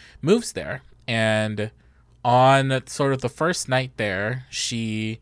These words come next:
stumbles upon her roommate leaving the room at midnight.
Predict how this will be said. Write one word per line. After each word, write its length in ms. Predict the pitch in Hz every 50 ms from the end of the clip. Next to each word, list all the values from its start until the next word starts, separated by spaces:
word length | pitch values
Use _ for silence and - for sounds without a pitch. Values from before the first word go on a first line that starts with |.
| _ _ _
stumbles 560 | - - - - 135 139 143 147 143 135 135
upon 420 | 123 - - 123 117 113 113 110
her 240 | 104 - - 107 104
roommate 720 | 98 101 104 110 113 110 110 107 104 101 107 107 98 - _ _ _
leaving 460 | 120 117 110 113 113 117 120 113 113
the 100 | 107 107
room 240 | 101 104 104 104 104
at 160 | 98 85 -
midnight. 600 | 98 107 104 101 104 117 80 - - - - -